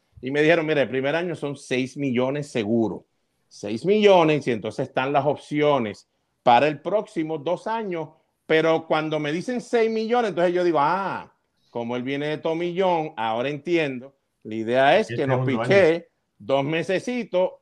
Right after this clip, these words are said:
Speaker 1: que haga un tryout de dos meses, y si se ve bien, pues entonces pues le damos la, la, las opciones. Así que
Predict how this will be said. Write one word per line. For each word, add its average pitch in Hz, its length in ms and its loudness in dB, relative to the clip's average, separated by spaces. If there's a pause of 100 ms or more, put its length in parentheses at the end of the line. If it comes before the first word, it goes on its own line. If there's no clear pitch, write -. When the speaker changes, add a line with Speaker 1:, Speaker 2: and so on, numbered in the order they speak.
(220)
Speaker 1:
que 120 160 -8
haga 135 200 -2
un 170 120 -6
tryout 175 440 2
de 190 80 -2
dos 196 160 0
meses, 226 420 -4
y 165 60 -4
si 151 160 -8
se 143 240 -2
ve 202 160 2
bien, 330 340 -4 (380)
pues 131 160 2
entonces 123 380 0
pues 139 160 0
le 120 100 2
damos 123 320 2
la, 131 340 2
la, 113 320 -4
las 117 180 -4
opciones. 139 360 -4
Así 196 160 -6
que 180 260 0